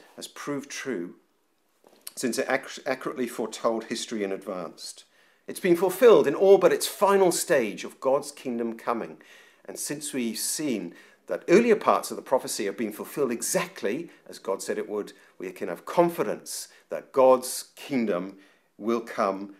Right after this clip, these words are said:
and soon will be set up upon this earth.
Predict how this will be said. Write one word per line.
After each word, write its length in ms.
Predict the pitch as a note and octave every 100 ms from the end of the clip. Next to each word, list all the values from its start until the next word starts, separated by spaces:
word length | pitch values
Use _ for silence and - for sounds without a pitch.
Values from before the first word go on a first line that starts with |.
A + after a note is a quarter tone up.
| _
and 140 | F#2+
soon 320 | - - C3 B2
will 80 |
be 100 | A2
set 340 | G#2 - G#2 -
up 280 | F2 - _ _
upon 320 | - - A2 G2
this 220 | F#2+ -
earth. 500 | A2 F2+ D2+ - -